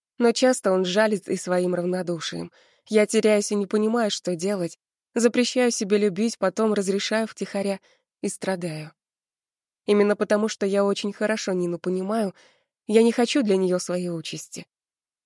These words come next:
В дверь позвонили через пятнадцать минут. "Я не пойду открывать". Нина забилась в уголок дивана, на дверь посмотрела с ужасом. "Я сама".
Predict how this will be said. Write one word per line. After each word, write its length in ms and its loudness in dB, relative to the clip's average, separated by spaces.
В 80 -2
дверь 280 6
позвонили 540 4
через 320 -2
пятнадцать 520 -6
минут. 380 -6
"Я 220 2
не 120 2
пойду 320 2
открывать". 560 -2
Нина 260 6
забилась 440 0
в 40 0
уголок 340 2
дивана, 420 -2
на 140 6
дверь 260 2
посмотрела 540 -2
с 120 -10
ужасом. 480 -8
"Я 220 4
сама". 360 -2